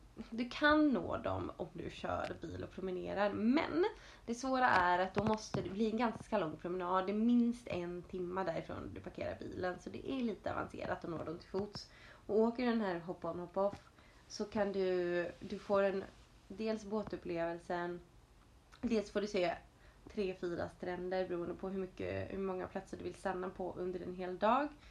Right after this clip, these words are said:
Eh, och ja, det är så värt det. Och jag upprepar, det här är den vackraste stranden jag har sett i hela mitt liv. Det klaraste vattnet, eh, det mest natursköna.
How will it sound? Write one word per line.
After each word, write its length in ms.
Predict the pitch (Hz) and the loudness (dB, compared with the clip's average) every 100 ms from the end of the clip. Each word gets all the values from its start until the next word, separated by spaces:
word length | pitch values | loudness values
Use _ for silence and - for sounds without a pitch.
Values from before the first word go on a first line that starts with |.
| - - - - - 587 | -20 -16 -16 -16 -20 -8
Eh, 500 | 202 185 - - - - - - | -8 -6 -10 -8 -10 -14 -20 -10
och 260 | 190 - - | -8 -8 -6
ja, 260 | 190 185 202 - - - - - - - - - | -2 -2 -4 -12 -20 -20 -20 -20 -20 -20 -20 -8
det 160 | 220 202 | -6 -6
är 320 | 185 180 170 170 - | -4 -4 -4 -6 -8
så 180 | 175 165 | -6 -2
värt 320 | 165 165 - | -4 -6 -6
det. 220 | 180 - - - - - - | -4 -4 -10 -20 -20 -16 2
Och 100 | 208 | 4
jag 120 | 190 | 4
upprepar, 720 | 202 - 165 - - 185 - - | -2 -6 -8 -8 -4 -2 -2 -4
det 80 | 233 | -2
här 200 | 285 277 | 2 4
är 160 | 220 - | 2 0
den 180 | - 190 | -6 -4
vackraste 520 | 190 - - 175 - | -4 -6 -12 -12 -12
stranden 680 | - 180 170 160 165 170 165 - | -10 -8 -6 -6 -6 -6 -8 -12
jag 160 | 180 165 | -8 -8
har 240 | 151 165 - | -8 -16 -12
sett 180 | 160 - - | -12 -12 -12
i 60 | 196 | -10
hela 320 | - 87 - - | -6 -6 -6 -10
mitt 200 | - - | -12 -8
liv. 200 | 90 - - - - - | -8 -8 -16 -20 -20 -12
Det 60 | - | -12
klaraste 640 | - 254 254 233 233 - | -4 2 4 4 2 0
vattnet, 580 | 233 214 - 214 220 226 - - - - - - - - - | 0 0 -2 0 2 0 -4 -20 -20 -20 -20 -20 -20 -20 -14
eh, 80 | 208 - | -10 -6
det 100 | 202 | 0
mest 360 | 214 214 - | 2 0 0
natursköna. 1200 | 226 220 240 214 202 - 202 190 190 196 190 | -6 -2 0 0 -2 2 2 4 2 2 2